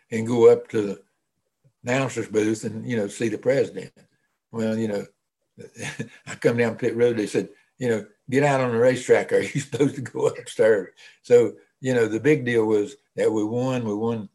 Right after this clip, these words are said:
won it on the last green flag lap, uh, in front of the president of the United States on July the fourth. Uh, you know,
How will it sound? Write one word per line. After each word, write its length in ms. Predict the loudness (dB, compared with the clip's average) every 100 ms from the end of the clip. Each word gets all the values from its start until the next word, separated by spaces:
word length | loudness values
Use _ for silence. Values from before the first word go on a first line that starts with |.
| _ _ -6
won 220 | -4 -2
it 100 | -4
on 160 | -6 -4
the 40 |
last 300 | -2 -2 -4
green 340 | -4 -4 -4
flag 360 | -4 -2 0 -2
lap, 420 | 0 0 0 -4 _ _ _ _ -6
uh, 280 | -4 -2 -4
in 80 | -4
front 180 | -2
of 60 | 0
the 80 | 2
president 440 | 6 6 6 -2
of 60 | -4
the 60 |
United 360 | -6 -4 -4 -4
States 380 | 0 2 2 -4 _ -10
on 220 | -8 -6
July 400 | -4 -2 -2 -2
the 100 | -4 -2
fourth. 400 | 0 0 -2 _ _ _ _
Uh, 260 | -4 -4 -4
you 140 | -6
know, 180 | -4 -6